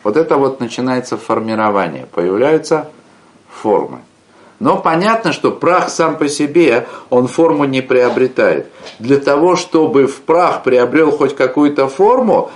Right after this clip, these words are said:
ему нужно, опять же, ограниченно дозированно присоединить основу, которая называется водой. И вот так вот, как бы, то есть, так можно сказать, на матрице основы прах, благодаря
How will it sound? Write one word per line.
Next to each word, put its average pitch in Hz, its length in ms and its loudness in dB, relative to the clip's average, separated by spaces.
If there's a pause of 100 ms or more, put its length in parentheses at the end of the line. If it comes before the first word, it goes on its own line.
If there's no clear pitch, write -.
(180)
ему 156 420 2
нужно, 143 480 0
опять 123 420 0
же, 113 80 -2
ограниченно 123 840 0
дозированно 170 800 2
присоединить 135 840 0
основу, 185 440 2
которая 151 400 2
называется 127 680 0
водой. 98 480 0 (640)
И 139 80 0
вот 156 240 0
так 180 280 0
вот, 127 260 2
как 87 260 -2
бы, 82 220 0 (440)
то 110 80 -4
есть, 107 180 -6
так 117 180 -2
можно 117 280 -2
сказать, 87 400 -4
на 139 180 0
матрице 147 640 0
основы 131 580 2
прах, 139 540 -2 (300)
благодаря 123 960 2